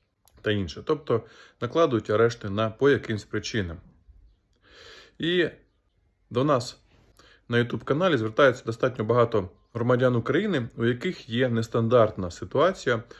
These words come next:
коли їм наклали арешт. Я би сказав, навіть таких клієнтів десь двадцять відсотків. Тобто немала, немала частина тих громадян, яким арештували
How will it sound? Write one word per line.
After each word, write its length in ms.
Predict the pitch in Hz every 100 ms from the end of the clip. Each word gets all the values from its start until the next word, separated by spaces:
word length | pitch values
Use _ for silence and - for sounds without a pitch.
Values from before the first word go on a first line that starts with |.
| - -
коли 260 | 117 139
їм 260 | 156 110 120
наклали 520 | 104 - 107 117 104 - - _
арешт. 520 | - 110 98 78 - - -
Я 120 | 143
би 100 | 139
сказав, 540 | - 117 127 127 123 _ - _ _
навіть 360 | 110 117 107
таких 520 | - - 123 110 - - _ _ _ _ _ _ _ _ _
клієнтів 580 | 113 117 143 147 101 95
десь 380 | 110 113 - _ _ _ _ _ _ _ _ _ _ _ _ _
двадцять 480 | 107 110 117 - -
відсотків. 680 | 104 - 127 107 - - - _ _ _ _ _ _
Тобто 460 | - 113 - 110 101 -
немала, 500 | 110 117 143 135 95 -
немала 420 | 113 131 131 95
частина 580 | - 90 - 101 90 80 - _ _ _ _ _ _
тих 200 | - 104
громадян, 480 | 98 107 110 147 151
яким 280 | 95 110 101
арештували 600 | 98 - 101 110 107